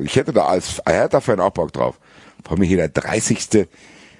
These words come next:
merkwürdigen Transfer für sieben Millionen Euro, wo ich nicht weiß, ob's klappt, dann habe ich lieber zwei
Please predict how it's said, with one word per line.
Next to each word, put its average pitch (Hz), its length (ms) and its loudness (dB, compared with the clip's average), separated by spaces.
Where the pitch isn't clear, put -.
merkwürdigen 95 800 0
Transfer 92 500 -2
für 92 120 -2
sieben 92 260 0
Millionen 98 240 2
Euro, 101 400 0
wo 95 100 0
ich 87 60 -4
nicht 85 160 -2
weiß, 90 180 -2
ob's 78 200 -4
klappt, - 200 -2
dann 76 100 -2
habe 87 100 -2
ich 87 100 -10
lieber 101 240 0
zwei 82 340 -2